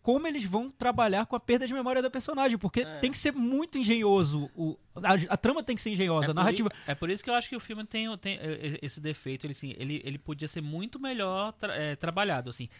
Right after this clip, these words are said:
Speaker 2: Seria mais desafiador e talvez não
Speaker 1: Seria,
Speaker 2: fosse tão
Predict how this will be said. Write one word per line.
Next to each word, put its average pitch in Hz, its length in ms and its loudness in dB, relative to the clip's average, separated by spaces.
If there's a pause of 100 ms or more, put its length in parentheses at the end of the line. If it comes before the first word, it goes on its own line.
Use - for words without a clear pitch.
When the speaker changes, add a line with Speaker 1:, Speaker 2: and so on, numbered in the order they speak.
Speaker 2:
Seria 180 360 -2
mais 208 180 0
desafiador 220 680 0
e - 20 -4
talvez 214 320 -2
não - 80 -8
Speaker 1:
Seria, 170 160 6
Speaker 2:
fosse 151 160 10
tão 262 140 2